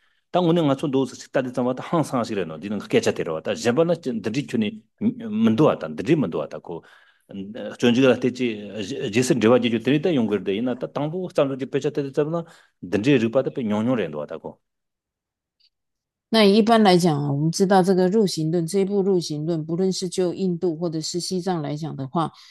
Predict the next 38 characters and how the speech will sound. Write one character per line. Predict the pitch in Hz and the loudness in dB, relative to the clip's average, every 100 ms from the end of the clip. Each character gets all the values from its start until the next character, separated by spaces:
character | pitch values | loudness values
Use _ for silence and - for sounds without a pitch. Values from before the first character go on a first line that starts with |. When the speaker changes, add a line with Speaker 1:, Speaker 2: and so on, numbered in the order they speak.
| _ _ | _ _
Speaker 2:
都 | 190 180 | 0 2
被 | 185 170 | 4 2
称 | - 175 175 | 2 0 2
为 | 151 | 0
是 | 139 180 156 | -2 -2 -2
修 | - 190 180 | 0 0 2
心 | 185 180 | 0 -2
法 | 170 139 | -2 -6
类 | 143 165 | -4 -4
之 | 151 170 | -2 -2
王， | 156 - - _ _ - | -2 -6 -14 _ _ -16
啊， | 156 | -6
修 | 185 | -2
心 | 180 180 170 | 0 0 0
法 | 156 | -2
类 | 135 160 | -2 -4
之 | 143 156 | -2 -4
王。 | 131 113 _ _ _ _ - | -6 -8 _ _ _ _ -10
所 | - 240 | 0 4
以 | 180 | 4
啊， | 147 | 2
他 | 147 202 196 | -2 2 2
的 | 190 165 | 2 0
这 | 156 175 | 2 2
一 | 175 - - | 2 -2 -14
些 | - 190 175 | -4 0 2
开 | 170 - 185 | 0 -2 -2
示 | 180 180 | -2 -4
来 | 143 | -4
讲， | 147 139 147 | -6 -8 -8
你 | 139 | -4
在 | 170 170 | -2 0
其 | - | 0
他 | 156 165 | -2 -2
的 | 156 147 | -2 -4
这 | 165 156 | -4 -2
个， | 151 143 143 | -2 -2 -4
啊， | 143 135 | -8 -8